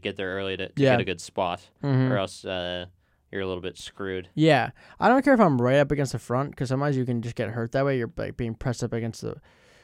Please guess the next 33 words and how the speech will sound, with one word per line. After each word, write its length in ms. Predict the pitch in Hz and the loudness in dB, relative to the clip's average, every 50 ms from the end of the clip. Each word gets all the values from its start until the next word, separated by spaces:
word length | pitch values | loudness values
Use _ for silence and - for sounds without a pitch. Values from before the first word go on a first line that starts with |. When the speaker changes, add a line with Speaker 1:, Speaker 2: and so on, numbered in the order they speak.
| _ _ | _ _
Speaker 2:
you 80 | - 131 | -4 -2
know, 160 | 120 110 101 | -2 -2 -4
fence 400 | - - - 139 123 120 113 - | -6 -6 -4 -2 -2 -2 -2 -2
or 80 | 120 113 | -4 -2
bars 420 | 110 - 107 104 113 117 117 110 | -2 -2 -2 0 0 0 0 0
or 60 | 117 | -2
whatever 260 | 117 113 117 110 113 | -2 -2 -4 -4 -2
Speaker 1:
Yeah. 120 | - - 117 | 0 0 0
Speaker 2:
there's, 140 | 117 113 117 | 0 0 -2
like, 100 | 117 110 | -4 -4
in 60 | 113 | -4
the 80 | 110 107 | -6 -6
front 220 | - 113 117 110 | -6 -6 -4 -2
there. 140 | 131 139 139 | -2 -2 -2
But 220 | 131 131 113 - - - - _ _ | 0 -2 -4 -4 -6 -14 -20 _ _
somewhere 320 | - - 233 247 226 180 | 2 2 4 6 6 4
near 80 | 147 135 | 4 4
the 80 | 123 | 2
front 180 | - - 120 107 | 0 0 -2 -2
would 60 | 113 | -4
be 120 | 120 117 117 | -4 -4 -4
nice, 220 | 117 113 110 - | -4 -6 -6 -6
definitely. 480 | - 120 120 - 123 113 107 113 107 101 | -8 -8 -6 -4 -6 -6 -6 -8 -8 -10
Speaker 1:
Mm-hmm. 140 | 101 92 92 92 _ - - | -12 -12 -14 -16 _ -12 -10
Speaker 2:
Yeah, 160 | - - - 131 - _ - | -8 -8 -10 -12 -14 _ -14
I'm 40 | 135 | -10
excited. 260 | - - 135 131 98 | -6 -4 -4 -2 -2
Speaker 1:
Yeah, 200 | 95 92 92 95 92 _ _ _ _ _ _ _ _ _ _ | -4 -6 -6 -8 -12 _ _ _ _ _ _ _ _ _ _
I 100 | - 120 | -6 -6
still 220 | - - 170 170 | -4 -2 -2 -2
think 220 | 165 185 175 151 143 | -2 -2 -4 -4 0
about, 260 | 135 135 120 107 - | 0 2 0 0 0
I, 180 | 101 110 - | -2 -4 -4